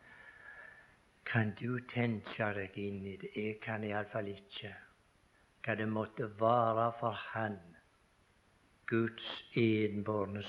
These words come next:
sønn, å bli gjort til ett med synd. Gjort til synd for oss,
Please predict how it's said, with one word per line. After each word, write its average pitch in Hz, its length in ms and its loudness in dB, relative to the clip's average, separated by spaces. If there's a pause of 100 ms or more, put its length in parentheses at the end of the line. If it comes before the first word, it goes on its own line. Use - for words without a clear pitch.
(140)
sønn, 98 280 -2 (1600)
å 113 160 -2
bli 113 240 2
gjort 104 360 6 (120)
til 98 140 0 (260)
ett - 540 -2 (1000)
med 92 140 -4 (160)
synd. 85 260 -6 (2750)
Gjort 117 560 10 (120)
til 110 300 4
synd 98 400 6 (880)
for - 500 4
oss, 104 280 4